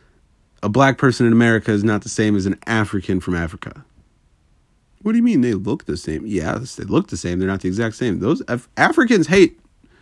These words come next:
hate Americans. And if you're black, it doesn't change the fact that you're American from America.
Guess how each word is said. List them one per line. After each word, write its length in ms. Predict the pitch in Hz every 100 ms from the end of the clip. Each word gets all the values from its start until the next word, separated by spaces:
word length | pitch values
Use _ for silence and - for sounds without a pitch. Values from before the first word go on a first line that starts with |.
| _ _ _ _ _ _ _ _
hate 200 | - 208
Americans. 680 | 151 139 123 87 87 73 - _ _ _ _ _ _ _ _ _ _ _ _ _ _ _ _ _ _ _ _ _
And 100 | 131
if 100 | 175
you're 100 | 175
black, 380 | 143 175 214 151
it 100 | 135
doesn't 260 | 175 226 208
change 220 | 196 175
the 60 |
fact 240 | 135 156 147
that 80 | 131
you're 120 | 123
American 500 | 117 123 104 92 85
from 160 | 104
America. 480 | 98 92 73 - -